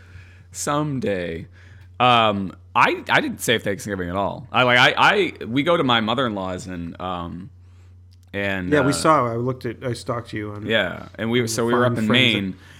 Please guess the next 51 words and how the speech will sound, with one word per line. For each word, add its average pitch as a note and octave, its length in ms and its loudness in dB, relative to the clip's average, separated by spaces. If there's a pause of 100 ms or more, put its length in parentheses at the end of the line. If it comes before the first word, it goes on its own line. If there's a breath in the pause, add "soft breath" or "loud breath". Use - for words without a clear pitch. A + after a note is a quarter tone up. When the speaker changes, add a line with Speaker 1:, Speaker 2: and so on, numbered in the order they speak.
(300 soft breath)
Speaker 1:
Um, F#2+ 500 0
Speaker 2:
You - 60 -2
Speaker 1:
we B2+ 80 6
Speaker 2:
weren't C3 80 4
Speaker 1:
went C3 120 4
Speaker 2:
too A#3+ 140 0
far A#3 260 4
from B2 240 0
us. D3 380 -2
Like, B2 140 0
Speaker 1:
No. C#3+ 120 4
Speaker 2:
when D#3 80 6
we, D3 100 4
when D#3 240 6
we C#3 280 2
went C#3 540 -4
to B2+ 100 -4
our A2+ 100 -2
final B2 420 -4
location. F#2 360 -8
Speaker 1:
Yes, A#2 240 0
I, B2 140 2
I, B2 360 0
I, A#2 60 -2 (120)
I B2+ 40 2
don't D3+ 320 4
wanna C#3 120 0
totally, B2+ 360 2
uh, - 20 0 (460)
Speaker 2:
No, A#3 160 6
Speaker 1:
de- D#3+ 40 8
Speaker 2:
I D#3 160 6
can D#3+ 200 4
let D#3 180 2
you F3+ 160 4
do D3+ 180 6
your F3+ 220 6
thing, C3+ 240 0
and C3 80 0
then D3 140 2
I'll C#3+ 100 4
talk C#3 220 -2
about C3 180 0
Speaker 1:
Yeah, A#2 80 0
Speaker 2:
my G#3 140 4
Speaker 1:
we'll G3 80 4
talk C3 120 -2
Speaker 2:
thing. A#2+ 100 -4
Speaker 1:
about, - 200 -10
so, C#3 460 0 (880 soft breath)
'cause, C#3 260 -2